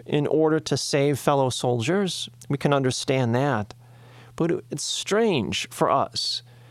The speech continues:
you know, for a shepherd to lay down his life for a sheep. We can only imagine what the apostles thought. But Jesus did just that.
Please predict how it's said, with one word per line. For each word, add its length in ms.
you 80
know, 120
for 280
a 60
shepherd 600
to 80
lay 220
down 280
his 200
life 300
for 360
a 60
sheep. 460
We 80
can 140
only 220
imagine 420
what 140
the 80
apostles 680
thought. 400
But 100
Jesus 480
did 360
just 320
that. 460